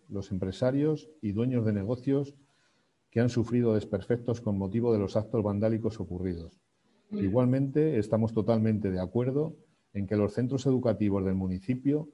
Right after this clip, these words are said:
refuercen o establezcan los programas educativos que trabajan contra los delitos de odio, intolerancia, de manera que se fomente la libertad de expresión, pero donde no tenga cabida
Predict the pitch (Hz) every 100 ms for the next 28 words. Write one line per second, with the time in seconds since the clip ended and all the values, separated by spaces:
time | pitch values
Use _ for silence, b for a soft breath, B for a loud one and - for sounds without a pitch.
0 | b b _ 98 98 - 131 - 147 147
1 | - 104 - 95 98 123 - 127 110 101
2 | 98 107 117 110 98 95 95 92 123 139
3 | 135 - _ _ _ - 101 101 113 123
4 | 143 123 117 98 98 95 90 107 123 107
5 | 98 90 95 123 135 156 175 - _ _
6 | _ _ 95 92 98 92 113 123 127 151
7 | 175 - _ _ _ 98 98 107 127 147
8 | - - - - - 98 117 113 101 95
9 | 92 92 92 127 120 110 92 98 - 143
10 | 160 - _ _ _ - 95 98 98 95
11 | 113 117 123 110 98 98 117 123 127